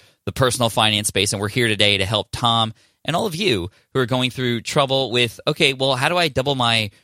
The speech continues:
revenue? You know, I might still have a job and I wanna increase my income, but I have all these other ideas, and I'm trying to redesign my website, and there's all these tasks and to-do lists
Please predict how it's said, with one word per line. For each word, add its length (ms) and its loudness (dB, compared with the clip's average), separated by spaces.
revenue? 340 0
You 160 -4
know, 140 0
I 60 2
might 280 -2
still 160 -4
have 140 -4
a 40 -6
job 460 0
and 160 -4
I 60 0
wanna 360 0
increase 300 -2
my 120 0
income, 460 0
but 120 0
I 40 2
have 140 0
all 100 0
these 160 -4
other 200 -4
ideas, 600 0
and 60 -10
I'm 80 -4
trying 200 -2
to 120 -8
redesign 440 0
my 140 -2
website, 640 2
and 80 -2
there's 120 -4
all 260 2
these 180 -4
tasks 540 -2
and 160 -6
to-do 300 0
lists 480 -2